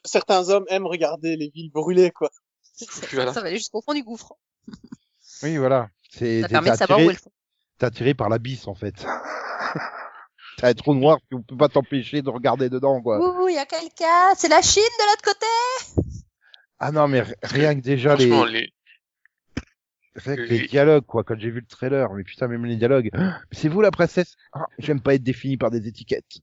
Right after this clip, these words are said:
Speaker 4: Ben, tu peux dire oui ou tu peux dire non, quoi, enfin, ah.
Speaker 1: Pas un
Speaker 3: Ouais, mais
Speaker 1: étiquette,
Speaker 3: encore
Speaker 4: Tu
Speaker 3: une
Speaker 4: dirais,
Speaker 1: c'est un titre.
Speaker 4: au moins, ils, ils avaient l'air de s'amuser dans le trailer, tu vois. C'était,
Speaker 3: Mais,
Speaker 4: euh,
Speaker 3: euh,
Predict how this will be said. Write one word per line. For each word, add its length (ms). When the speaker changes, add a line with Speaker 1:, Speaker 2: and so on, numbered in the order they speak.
Speaker 4:
Ben, 840
tu 120
peux 100
dire 180
oui 200
ou 100
tu 100
peux 100
dire 200
non, 280
quoi, 180
enfin, 220
ah. 580
Speaker 1:
Pas 140
un 140
Speaker 3:
Ouais, 180
mais 80
Speaker 1:
étiquette, 180
Speaker 3:
encore 220
Speaker 4:
Tu 60
Speaker 3:
une 40
Speaker 4:
dirais, 220
Speaker 1:
c'est 60
un 40
titre. 320
Speaker 4:
au 60
moins, 180
ils, 160
ils 200
avaient 160
l'air 180
de 80
s'amuser 460
dans 120
le 60
trailer, 320
tu 120
vois. 180
C'était, 260
Speaker 3:
Mais, 180
Speaker 4:
euh, 260
Speaker 3:
euh, 40